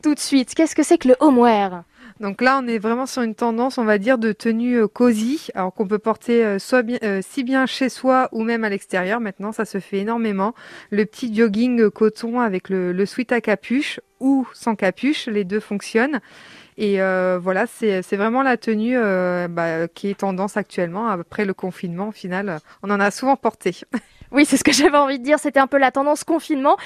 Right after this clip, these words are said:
Speaker 1: Et finalement, maintenant, on peut même le porter au quotidien parce que c'est hyper pratique, hyper confort.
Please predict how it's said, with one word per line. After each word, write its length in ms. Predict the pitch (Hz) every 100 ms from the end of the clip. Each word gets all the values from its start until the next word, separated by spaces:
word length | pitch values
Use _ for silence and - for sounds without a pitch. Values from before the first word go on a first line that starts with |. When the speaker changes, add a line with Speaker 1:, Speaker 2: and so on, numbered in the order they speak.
| - -
Speaker 1:
Et 100 | 262
finalement, 380 | 349 381 339 359
maintenant, 300 | 302 311 370
on 40 |
peut 140 | 269 240
même 260 | 302 349
le 100 | 311
porter 300 | 285 269 -
au 80 | 269
quotidien 380 | 254 240 214 339
parce 160 | 254 240
que 120 | 269
c'est 300 | 262 - 247 -
hyper 460 | 180 _ - - -
pratique, 400 | 214 208 269 -
hyper 280 | 226 233 220
confort. 340 | 214 196 294